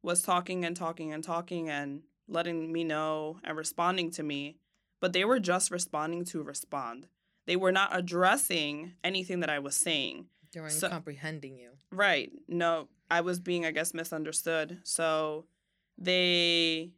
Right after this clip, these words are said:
Speaker 1: were speaking with logic while I was speaking with emotion. So I feel like at that point, this person was just speaking with their mind. What makes sense to them that they should respond? "Hey, this is what sounds right to what she's saying, so I'm gonna respond." But, like, are you actually reading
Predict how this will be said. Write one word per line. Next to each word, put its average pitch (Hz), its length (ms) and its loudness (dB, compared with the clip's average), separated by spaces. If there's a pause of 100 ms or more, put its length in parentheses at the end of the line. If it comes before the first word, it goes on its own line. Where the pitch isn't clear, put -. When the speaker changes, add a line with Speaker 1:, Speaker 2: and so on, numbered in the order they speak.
(160)
Speaker 1:
were 190 180 0
speaking 196 440 -4
with 180 200 -2
logic 180 460 2
while 165 220 2
I 151 80 2
was 160 140 -4
speaking 165 380 -6
with 160 160 -10
emotion. 139 600 -8 (480)
So 165 600 4
I 180 120 2
feel 180 140 -2
like 185 140 2
at 180 120 0
that 175 200 2
point, 160 480 -2
this 170 160 -2
person 175 320 -4
was 170 120 -8
just 165 160 -6
speaking 165 320 -4
with 160 120 -6
their 156 100 -4
mind. 156 380 -2
What 202 180 4
makes 190 300 0
sense 175 280 -2
to 254 100 -4
them 254 320 4
that 170 160 0
they 160 120 -2
should 160 280 -4
respond? 147 500 -6
"Hey, 208 200 2
this 180 200 -2
is 226 120 -4
what 165 180 -6
sounds 175 320 -2
right 262 340 -4 (320)
to 214 100 -4
what 190 180 0
she's 190 200 -2
saying, 185 280 0
so 185 140 -6
I'm 165 120 -2
gonna 160 180 -2
respond." 151 460 -2
But, 151 100 -6
like, 156 180 -8
are 175 120 0
you 190 240 -4
actually 185 440 -2
reading 170 680 -2